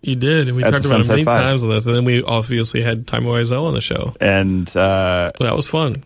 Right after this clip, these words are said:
Speaker 2: and it's, I don't know, man. I, I, I really,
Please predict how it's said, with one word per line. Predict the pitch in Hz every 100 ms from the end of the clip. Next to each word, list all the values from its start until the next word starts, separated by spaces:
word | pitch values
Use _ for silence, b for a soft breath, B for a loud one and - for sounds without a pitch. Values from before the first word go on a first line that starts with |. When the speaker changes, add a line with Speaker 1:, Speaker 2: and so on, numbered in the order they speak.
| _ _ -
Speaker 2:
and | 101 95 95 80 -
it's, | 107 101 - -
I | 101 98
don't | 107
know, | 104 95
man. | 92 92
I, | 92 107
I, | 110 117
I | 123
really, | 131 139 127 117